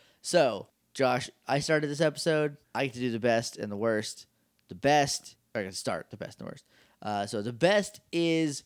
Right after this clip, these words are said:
Bulk and Skull both looking, looking out for Tommy,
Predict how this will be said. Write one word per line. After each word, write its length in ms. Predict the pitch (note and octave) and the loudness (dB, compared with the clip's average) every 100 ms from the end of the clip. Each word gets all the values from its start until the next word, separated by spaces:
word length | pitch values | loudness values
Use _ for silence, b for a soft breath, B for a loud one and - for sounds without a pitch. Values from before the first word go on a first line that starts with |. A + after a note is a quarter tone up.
| _ | _
Bulk 220 | F3 E3+ G3 | 2 4 2
and 120 | E3+ | 0
Skull 800 | - - F3+ E3+ F3 E3+ F3 - _ | -4 -2 2 4 4 2 0 -4 _
both 340 | - F#3+ G3 - | 6 6 4 -2
looking, 520 | - F3 G#3+ B3 A#3+ G3 _ _ _ - - - | 0 2 4 2 0 -4 _ _ _ -20 -16 2
looking 240 | F#3+ G#3 | 4 6
out 140 | A3+ | 4
for 80 | G#3 | 4
Tommy, 400 | G3+ E3 C3+ D3 | 4 4 2 -2